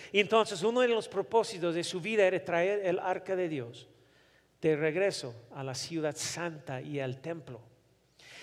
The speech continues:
Y eso es lo que está sucediendo en ese momento. El arca está volviendo a Jerusalén y David está bailando como un loco.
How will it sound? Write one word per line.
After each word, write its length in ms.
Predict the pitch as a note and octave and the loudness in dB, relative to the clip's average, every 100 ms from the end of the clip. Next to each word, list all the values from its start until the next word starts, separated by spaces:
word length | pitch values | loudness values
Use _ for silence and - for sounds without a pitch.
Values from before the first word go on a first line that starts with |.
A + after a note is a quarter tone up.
| - | -4
Y 80 | E3+ | 0
eso 180 | E3 E3 | 0 2
es 40 | |
lo 100 | E3+ | 0
que 100 | E3+ | 2
está 220 | D#3+ F3 | -2 -2
sucediendo 580 | D3 D3+ C#3 D3+ F#3 F#3 | -4 -4 -2 -2 -2 -4
en 80 | C3+ | -6
ese 180 | C#3 D3 | -6 -4
momento. 340 | D3 F3 - | -4 -4 -4
El 220 | C#3 D3+ D#3 | -4 0 2
arca 280 | E3+ E3 | 0 0
está 260 | E3+ - D#3 | -4 0 -2
volviendo 480 | D3 C#3 C#3+ F3+ F3+ | 0 -4 -4 -2 -2
a 120 | B2+ B2 - - | -2 -8 -20 -18
Jerusalén 680 | - C3+ C#3+ - E3 C#3+ D3 - - - - - | -8 -6 -4 -4 -4 -4 -8 -14 -20 -20 -20 -6
y 80 | |
David 340 | E3 D3+ E3 G3 | 0 0 2 -2
está 240 | - D#3 | -2 -4
bailando 560 | C3+ C3+ C#3+ E3 D#3+ D3 | -8 -6 -6 -6 -8 -10
como 240 | D3+ C#3+ | -10 -10
un 100 | C3+ | -6
loco. 400 | C#3 D#3+ - B2+ | -4 -4 -6 -18